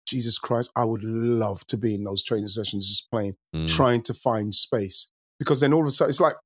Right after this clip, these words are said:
Speaker 1: when I was playing at Arsenal, I used to have Martin Keown, when he was against,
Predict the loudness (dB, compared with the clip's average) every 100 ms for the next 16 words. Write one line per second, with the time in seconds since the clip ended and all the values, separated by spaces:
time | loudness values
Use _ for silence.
0 | -2 2 4 4 0 2 2 4 4 4
1 | 2 0 2 2 2 0 2 4 4 2
2 | 0 0 0 0 -4 _ _ -2 0 2
3 | 2 0